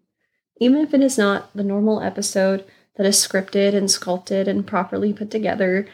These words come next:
and maybe not sounding like the others, um, that's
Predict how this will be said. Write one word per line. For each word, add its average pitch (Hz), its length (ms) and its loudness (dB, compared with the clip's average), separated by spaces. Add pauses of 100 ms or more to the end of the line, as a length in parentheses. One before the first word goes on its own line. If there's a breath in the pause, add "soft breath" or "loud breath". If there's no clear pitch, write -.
(320 loud breath)
and 202 240 2
maybe 214 260 6
not 202 240 0
sounding 208 580 2
like - 500 -4
the 214 140 0
others, - 680 -4 (800 soft breath)
um, 220 440 4 (1500 loud breath)
that's - 580 -4